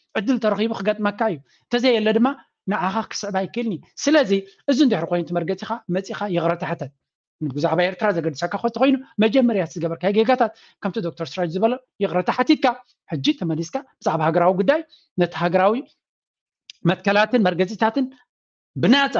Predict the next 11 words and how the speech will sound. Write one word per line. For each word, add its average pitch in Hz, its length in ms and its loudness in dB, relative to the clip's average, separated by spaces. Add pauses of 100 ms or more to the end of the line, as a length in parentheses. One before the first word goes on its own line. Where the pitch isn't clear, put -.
(120)
ብ-፣ 180 180 0
ብ-፣ 160 240 2
ብ-፣ 156 200 2 (460)
ንኩሉ 262 360 4
ብዘሳትፍ 180 500 -2
መንገዲ 185 360 2 (420)
ጌርካ 214 260 2 (240)
ክትሰርሕ 208 400 -2
ትኽእል 214 220 0
ኢኻ። 143 180 -2
እንተዘየለ 226 500 2